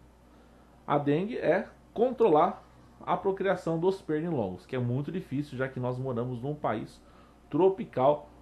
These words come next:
com chuvas o ano todo, né?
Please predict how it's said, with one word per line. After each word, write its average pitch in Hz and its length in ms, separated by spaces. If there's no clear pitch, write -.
com 143 240
chuvas 139 640
o 123 180
ano 135 280
todo, 113 260
né? 127 240